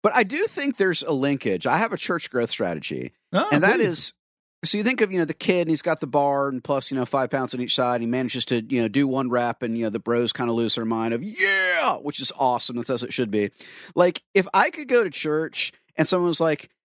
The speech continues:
Speaker 1: "How was your week?" And it's like, "Well, work was kinda hard, and I really wanted to cuss out this one guy, but I decided not to 'cause it probably wasn't the best idea." If I said those words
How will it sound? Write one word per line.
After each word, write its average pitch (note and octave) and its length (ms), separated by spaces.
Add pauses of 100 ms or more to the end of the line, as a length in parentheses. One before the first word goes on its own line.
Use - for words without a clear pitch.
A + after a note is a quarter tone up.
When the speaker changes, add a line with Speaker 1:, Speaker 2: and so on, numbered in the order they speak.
Speaker 1:
"How E3 200
was D#3 160
your D3+ 100
week?" D#3+ 360
And C#3+ 80
it's C3+ 100
like, D3+ 240 (180)
"Well, F3+ 320
work G3+ 280
was A3 100
kinda F#3 220
hard, D3 400
and C#3 80
I C#3+ 40
really D#3 220
wanted C#3+ 280
to A2+ 40
cuss C#3 300
out C3 180
this C#3 180
one C#3 200
guy, C3+ 260
but A#2+ 160
I B2 80
decided A#2 380
not G#2+ 220
to A2 200
'cause E2 140
it G2 80
probably G#2+ 220
wasn't F#2+ 240
the G2 60
best G2 240
idea." A2 460 (380)
If A3+ 120
I A3+ 100
said A#3 240
those B3+ 180
words F3 400